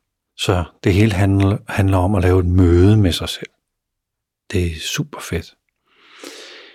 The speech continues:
Øh, vi har jo flere på holdet, som ikke er super skarpe ud i typerne. Og de får enormt meget ud af det. Og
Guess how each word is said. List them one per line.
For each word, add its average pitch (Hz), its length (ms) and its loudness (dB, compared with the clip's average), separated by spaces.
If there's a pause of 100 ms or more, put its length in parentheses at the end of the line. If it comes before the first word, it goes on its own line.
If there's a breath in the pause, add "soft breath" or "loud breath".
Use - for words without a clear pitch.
(280 loud breath)
Øh, 82 420 -6
vi 95 60 4
har 87 140 2
jo 85 60 -2
flere 92 300 2
på 98 140 -2
holdet, 90 360 -2
som 90 180 -2
ikke 90 240 0
er 95 260 2 (300)
super - 280 -4
skarpe 107 500 -2
ud 92 200 0
i 98 140 0
typerne. 80 460 -2 (520)
Og - 200 -6
de 95 80 -2
får 82 180 -2
enormt 78 560 0
meget 80 380 -2 (640)
ud 117 160 2
af 87 280 0
det. 82 120 -4 (960 soft breath)
Og 90 300 -2